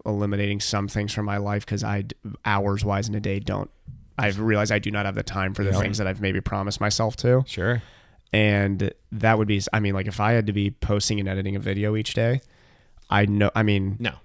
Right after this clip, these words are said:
Speaker 1: I'll
Speaker 3: that's
Speaker 1: just, I'll,
Speaker 3: not realistic.
Speaker 1: I'll just use,
Speaker 3: Yeah.
Speaker 1: since, like,
Speaker 2: Yeah.
Speaker 1: Robert used an example of his day. My,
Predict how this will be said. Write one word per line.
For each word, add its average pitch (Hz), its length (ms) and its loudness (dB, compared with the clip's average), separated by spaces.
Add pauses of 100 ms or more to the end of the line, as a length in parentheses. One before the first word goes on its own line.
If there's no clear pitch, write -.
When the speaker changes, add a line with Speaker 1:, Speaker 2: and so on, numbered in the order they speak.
(100)
Speaker 1:
I'll 127 120 8
Speaker 3:
that's 127 120 6
Speaker 1:
just, - 120 0
I'll, 127 120 8
Speaker 3:
not 120 80 4
realistic. 73 300 -2
Speaker 1:
I'll 135 80 8
just 147 180 8
use, 117 180 6
Speaker 3:
Yeah. - 20 4
Speaker 1:
since, 110 180 2
like, 104 120 0
Speaker 2:
Yeah. 113 80 2
Speaker 1:
Robert 107 240 4
used 104 140 0
an 107 40 0
example 104 320 -2
of 101 60 -2
his 101 140 0
day. 101 140 0
My, 104 260 0